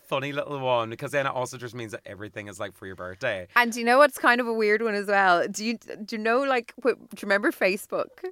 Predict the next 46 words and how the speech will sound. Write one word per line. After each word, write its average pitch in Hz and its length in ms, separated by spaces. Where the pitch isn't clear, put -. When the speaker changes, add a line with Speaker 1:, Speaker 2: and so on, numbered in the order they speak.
Speaker 1:
Yeah. 113 240
Speaker 2:
So 247 200
do 208 100
you 254 60
remember, 233 300
Speaker 1:
<laughs> - 0
Do 247 60
you 262 40
Speaker 2:
like, 240 140
Speaker 1:
remember 165 280
Speaker 2:
<laughs> - 20
Speaker 1:
Facebook? 339 480
Speaker 2:
No, 494 680
but 403 100
it's 381 200
like, 339 260
I 269 100
Speaker 1:
Yeah, - 140
Speaker 2:
don't 330 40
Speaker 1:
I 330 180
Speaker 2:
know, 277 80
like, 247 160
Speaker 1:
know. - 60
Speaker 2:
no 262 180
one, 285 120
like, 214 280
I 208 140
think 226 120
Speaker 1:
Yeah. 339 120
Speaker 2:
I 370 120
s-, - 180
I 220 40
think 269 160
my 381 80
page 285 240
is 254 100
still 196 160
there, 185 240
but, 170 140
like, 156 140
I 185 40
Speaker 1:
I 190 40
Speaker 2:
never 202 260
Speaker 1:
know. 160 60
Speaker 2:
use 170 200
it. 170 220